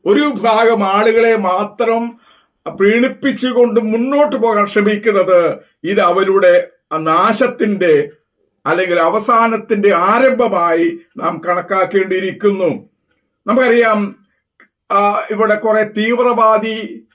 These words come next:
കമ്മ്യൂണിസ്റ്റ് പ്രസ്ഥാനം ഉണ്ടായിരുന്നല്ലോ, അതിലൊന്നാണ് നക്സലൈറ്റ്. അതിൽപ്പെട്ട ഒരു പ്രമുഖ നേതാവായ, ആ, ഫിലിപ്പം പ്രസാദ്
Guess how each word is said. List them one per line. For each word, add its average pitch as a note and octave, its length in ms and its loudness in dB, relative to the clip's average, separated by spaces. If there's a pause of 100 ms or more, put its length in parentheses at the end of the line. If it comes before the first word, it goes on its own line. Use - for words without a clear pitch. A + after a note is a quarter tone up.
(160)
കമ്മ്യൂണിസ്റ്റ് G3+ 480 -2
പ്രസ്ഥാനം G#3 480 -2
ഉണ്ടായിരുന്നല്ലോ, F#3 840 -2
അതിലൊന്നാണ് F#3 640 -2
നക്സലൈറ്റ്. F3+ 680 -2 (500)
അതിൽപ്പെട്ട G#3+ 500 -2 (360)
ഒരു F3+ 140 -4
പ്രമുഖ G3+ 760 -2
നേതാവായ, F#3+ 1000 2 (560)
ആ, E3+ 220 0
ഫിലിപ്പം B3 560 0
പ്രസാദ് G#3+ 720 0